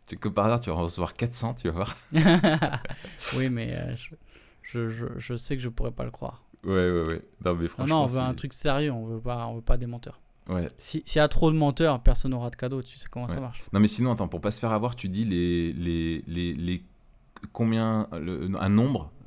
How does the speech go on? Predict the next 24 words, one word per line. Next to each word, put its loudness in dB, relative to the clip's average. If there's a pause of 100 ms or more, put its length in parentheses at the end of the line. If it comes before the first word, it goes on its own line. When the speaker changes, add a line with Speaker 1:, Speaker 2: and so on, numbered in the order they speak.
(140)
Speaker 1:
les -6
premiers 2
à 2
dire -4
qui -8
ont 0
tout -6
vu, -2
les, 0
je -8
sais -12
pas, -4
les -4
trois -8
premiers, -2
on -2
envoie -2
un -4
cadeau -6
ou -8 (420)
Speaker 2:
Ah 0
ouais, 0
super. 0
Ouais. -4